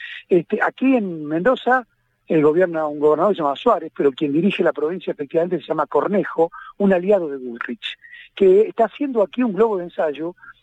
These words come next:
cuya probeta acaba de estallar hoy porque logramos liberar a Martín y a Lorena,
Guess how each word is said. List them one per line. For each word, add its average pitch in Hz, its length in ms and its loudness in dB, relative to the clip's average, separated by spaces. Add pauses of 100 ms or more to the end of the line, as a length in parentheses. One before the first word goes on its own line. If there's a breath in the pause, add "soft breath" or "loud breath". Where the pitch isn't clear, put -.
(360 loud breath)
cuya 196 280 0
probeta 196 400 -2
acaba 185 280 2
de 151 40 -8
estallar 165 400 0
hoy 185 140 2
porque 165 260 -2
logramos 156 400 2
liberar 147 260 -2
a 147 60 -2
Martín 170 480 -4 (320 soft breath)
y 160 120 2
a 151 40 2
Lorena, 190 540 0